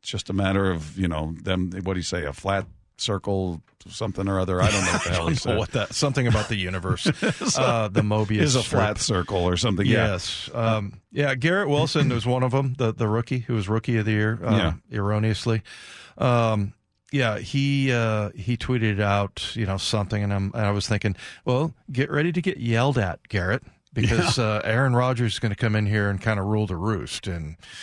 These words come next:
Speaker 2: you know, if he doesn't like the way you run a route, you're gonna hear about it." But that's okay.
Speaker 1: Yeah, yeah. I don't. It, it is amazing that he is really following the Brett Favre script, though, isn't it? That he was just this legend in Green Bay and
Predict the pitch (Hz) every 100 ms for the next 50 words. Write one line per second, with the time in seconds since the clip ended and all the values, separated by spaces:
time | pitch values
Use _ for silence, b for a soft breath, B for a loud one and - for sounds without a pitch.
0 | B - - 95 - 104 101 - 98 98
1 | - 95 95 95 104 87 73 90 85 92
2 | 90 85 82 85 - - - - _ 170
3 | 220 220 - - - - _ - 120 165
4 | 233 151 - - 131 196 123 117 123 147
5 | - _ 135 135 135 127 151 160 156 127
6 | 147 131 120 110 110 98 - - 120 127
7 | 120 90 87 101 123 117 - 110 110 110
8 | 104 101 82 101 95 110 95 87 - -
9 | 92 - 85 85 101 107 110 - 98 95
10 | 82 90 80 82 76 107 120 127 131 123
11 | 117 107 98 92 110 104 101 131 127 123
12 | 107